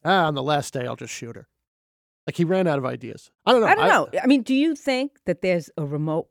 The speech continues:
Speaker 2: possibility that he could be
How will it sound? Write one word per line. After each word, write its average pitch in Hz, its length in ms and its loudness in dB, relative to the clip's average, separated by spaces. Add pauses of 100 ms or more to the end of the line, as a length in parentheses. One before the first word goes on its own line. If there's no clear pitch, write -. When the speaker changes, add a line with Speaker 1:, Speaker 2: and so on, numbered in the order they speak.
Speaker 2:
possibility 156 1000 -12 (180)
that 120 240 -10
he 131 320 -10 (520)
could 139 200 -10
be 117 300 -10